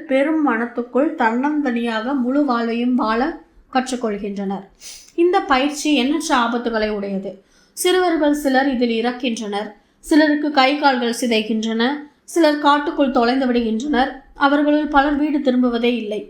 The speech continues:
ஆண்டுகள் பல கழிந்த பின்னர் சிலர் வீடு திரும்பியுள்ளனர். காடு அறிய அழைத்து செல்லப்படும் சிறுவர்கள் கடும் சவால்களை தொடர்ந்து எதிர்கொள்ள நேரும்.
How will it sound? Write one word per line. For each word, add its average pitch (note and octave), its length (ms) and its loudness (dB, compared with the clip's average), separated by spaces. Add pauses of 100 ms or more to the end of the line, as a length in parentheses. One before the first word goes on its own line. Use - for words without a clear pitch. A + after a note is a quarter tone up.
ஆண்டுகள் C#4 560 2
பல B3 200 2 (100)
கழிந்த C4 340 0
பின்னர் C4 440 -2
சிலர் B3 220 0
வீடு B3+ 220 0
திரும்பியுள்ளனர். G#3+ 800 -4 (640)
காடு D#4+ 360 6
அறிய C4+ 260 0
அழைத்து B3 340 0
செல்லப்படும் A#3+ 520 -2
சிறுவர்கள் B3 520 0
கடும் C#4+ 320 2
சவால்களை A#3+ 560 0
தொடர்ந்து A3+ 340 -2
எதிர்கொள்ள A3+ 500 0
நேரும். G3+ 360 -4